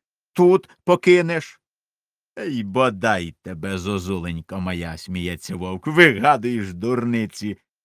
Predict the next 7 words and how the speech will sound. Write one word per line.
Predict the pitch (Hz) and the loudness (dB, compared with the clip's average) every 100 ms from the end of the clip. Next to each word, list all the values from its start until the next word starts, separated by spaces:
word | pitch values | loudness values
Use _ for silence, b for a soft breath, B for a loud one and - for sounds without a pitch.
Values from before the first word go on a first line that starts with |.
| _ | _
Хіба | 156 147 165 135 | 0 6 6 6
ж | 107 | 2
вовки, | 117 151 147 117 _ - 143 127 95 - _ | 2 4 4 0 _ -8 -2 0 -2 -10 _
лисиці, | - 135 143 120 - 147 151 135 - 151 B - | -2 4 4 4 0 -2 -2 -4 -2 -2 B 0
і | 156 139 | 2 4
я, | 143 147 135 | 6 8 6
мов, | 131 131 117 | 4 2 0